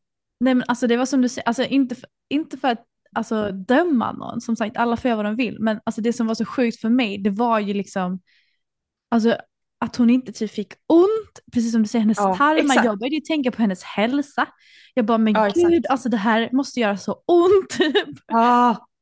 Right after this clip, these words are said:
Speaker 1: Och, alltså,
Speaker 2: Ja,
Speaker 1: gör hon,
Speaker 2: exakt.
Speaker 1: och sen så började jag tänka så här, "Gör hon det här varje kväll?"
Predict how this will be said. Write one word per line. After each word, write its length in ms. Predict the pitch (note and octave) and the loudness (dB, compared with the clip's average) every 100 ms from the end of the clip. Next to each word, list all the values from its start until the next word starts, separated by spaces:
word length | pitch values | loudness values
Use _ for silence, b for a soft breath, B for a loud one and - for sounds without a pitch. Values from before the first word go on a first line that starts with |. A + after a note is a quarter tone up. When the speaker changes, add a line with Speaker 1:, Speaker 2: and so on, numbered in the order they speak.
| B3 | -4
Speaker 1:
Och, 260 | B3 - - | -4 -4 -6
alltså, 220 | B3+ A#3+ | -2 4
Speaker 2:
Ja, 100 | A3+ | 4
Speaker 1:
gör 80 | A3+ | 4
hon, 80 | G#3+ | 4
Speaker 2:
exakt. 220 | A3+ - | 0 -2
Speaker 1:
och 100 | A#3 | -4
sen 100 | B3 | 0
så 80 | A#3 | 0
började 100 | D4+ D#4 | 0 0
jag 60 | B3+ | -2
tänka 60 | |
så 60 | A3+ | -2
här, 100 | D#3 - | -6 -2
"Gör 180 | G3 G3 | 0 2
hon 160 | G3+ F#3+ | 2 0
det 60 | |
här 160 | F3+ E3+ | 0 -2
varje 280 | F#3+ - - - - | -2 -6 -8 -12 -6
kväll?" 640 | G3 D4 G4 G#4 G#4 | 0 2 2 2 2